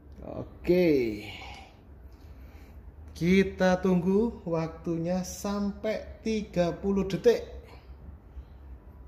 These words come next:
Ayo, dihitung. Oke. Tuangan terakhir ini hingga seratus sembilan puluh lima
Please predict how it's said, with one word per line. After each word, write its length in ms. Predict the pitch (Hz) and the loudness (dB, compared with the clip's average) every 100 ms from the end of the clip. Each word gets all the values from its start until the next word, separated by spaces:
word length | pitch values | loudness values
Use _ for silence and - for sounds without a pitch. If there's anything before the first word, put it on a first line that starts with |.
| - | -12
Ayo, 180 | 131 139 - - - - - - | -8 -8 -8 -16 -18 -16 -16 -8
dihitung. 500 | 131 131 135 143 107 - - - - - - - - - - - - - - - - - - - - - - - - - | 2 2 4 2 0 -8 -16 -18 -16 -16 -16 -16 -18 -18 -20 -20 -18 -20 -20 -20 -18 -18 -18 -20 -20 -20 -18 -18 -10 -2
Oke. 200 | 170 202 - - - - - - - - - - - - - - - | 2 2 0 -12 -18 -20 -20 -20 -20 -20 -20 -20 -20 -20 -20 -20 -4
Tuangan 260 | 196 196 214 | 2 4 4
terakhir 300 | 214 214 226 | 0 0 2
ini 540 | 233 202 156 160 156 - | 2 2 2 0 -4 -2
hingga 720 | 156 151 147 165 185 151 123 | 2 2 2 4 2 2 -4
seratus 920 | - - - - 202 196 190 202 - | -12 -12 -8 -6 -2 -4 -2 -4 -4
sembilan 240 | - 160 151 | -2 0 0
puluh 320 | 165 170 170 | -2 -2 0
lima 420 | 170 170 180 185 | 0 2 2 0